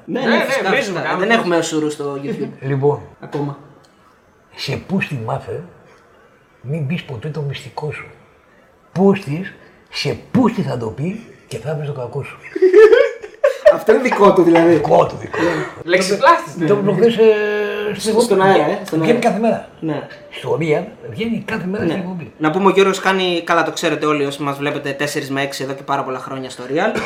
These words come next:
Speaker 1: Και έχετε Αυγολέμον, έχετε γενικά μια
Speaker 3: Πολύ.
Speaker 1: ομάδα εκεί πέρα που
Speaker 3: Έχω κάνει
Speaker 1: ναι.
Speaker 3: ένα, έχω κάνει εγώ ένα τρίκ.
Speaker 1: Ναι.
Speaker 3: Έχω εκτιμήσει τόσα χρόνια ακροατές που βγαίνουν ότι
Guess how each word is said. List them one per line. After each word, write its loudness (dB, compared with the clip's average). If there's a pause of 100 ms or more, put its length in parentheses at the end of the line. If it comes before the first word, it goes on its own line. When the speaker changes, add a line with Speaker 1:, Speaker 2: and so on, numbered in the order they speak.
(200)
Speaker 1:
Και 0
έχετε 2
Αυγολέμον, 2
έχετε 2
γενικά 0
μια 6
Speaker 3:
Πολύ. 4
Speaker 1:
ομάδα 2
εκεί 0
πέρα -2
που -2
Speaker 3:
Έχω -2
κάνει 4
Speaker 1:
ναι. 2
Speaker 3:
ένα, -4
έχω -6
κάνει -6
εγώ 0
ένα -6
τρίκ. -10 (340)
Speaker 1:
Ναι. -8 (180)
Speaker 3:
Έχω 2
εκτιμήσει -4
τόσα -6
χρόνια -4 (360)
ακροατές -6
που -10
βγαίνουν -6 (580)
ότι -10